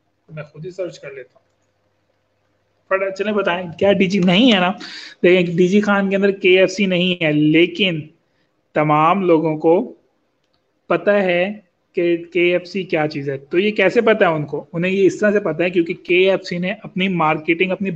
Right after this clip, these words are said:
branding इस, इतनी ज़्यादा की हुई है, ठीक है, कि ऐसी जगह जहाँ पर एक product available भी नहीं है, लेकिन फिर भी क्या है, तमाम लोगों को पता है उसके बारे में। तो content marketing क्या होती है? Content marketing होती है कि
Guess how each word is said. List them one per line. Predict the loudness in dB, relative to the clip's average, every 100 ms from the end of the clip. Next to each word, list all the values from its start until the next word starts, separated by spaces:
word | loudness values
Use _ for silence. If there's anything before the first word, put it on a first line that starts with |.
| 0
branding | 0 0 0 0 0
इस, | -2 -8
इतनी | -14 -6 -4
ज़्यादा | -2 0 2 2 2
की | 0 -2
हुई | -2 -2
है, | -4 -8 _ _ _ _
ठीक | -6 -2
है, | -2 -2 -10 -20 -2
कि |
ऐसी | 0 2 2 2 2
जगह | 4 4 2
जहाँ | 2 0 2 0 0
पर | 2 4
एक | 2 0
product | 4 4 4 2 -2
available | -2 2 4 2 2 0
भी | 0
नहीं | -2 -2 -4
है, | -4
लेकिन | -4 -4 -4
फिर | -4 -4
भी | -4
क्या | -2 0
है, | 0 0 -4 -8
तमाम | -4 -2 -2
लोगों | 0 -2 -2
को | -2 -2 -2 _ _ -6
पता | 0 0
है |
उसके | 2 0
बारे | -2 -4
में। | -8 -14 _ _ _ _ _ -8
तो | -4
content | -6 -4 -4 -4 -2
marketing | -2 -2 -4 -4
क्या | 0 2
होती | 2 0
है? | -2
Content | -2 -6 -4 -2 -2 -2
marketing | -2 -2 -4 -4 -4
होती | -6 -6 -4
है | -2
कि | -2 -6